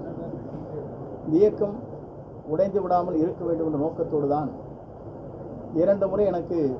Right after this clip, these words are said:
வாய்ப்புகள் கிடைக்கின்ற போது கூட, அந்த வாய்ப்பை நான், இந்த இயக்கம் ஒரு சிறிதளவு கூட ஏதாவது தடைகள் ஏற்பட்டுவிடக்கூடாது என்ற நோக்கத்தோடு தான்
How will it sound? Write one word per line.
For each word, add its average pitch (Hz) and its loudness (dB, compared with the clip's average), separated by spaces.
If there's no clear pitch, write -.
வாய்ப்புகள் 175 0
கிடைக்கின்ற 151 0
போது 139 2
கூட, 143 4
அந்த 139 2
வாய்ப்பை 170 2
நான், 156 2
இந்த 156 6
இயக்கம் 208 4
ஒரு 170 2
சிறிதளவு 196 4
கூட 180 4
ஏதாவது 185 6
தடைகள் 175 2
ஏற்பட்டுவிடக்கூடாது 156 2
என்ற 143 0
நோக்கத்தோடு 151 0
தான் 147 0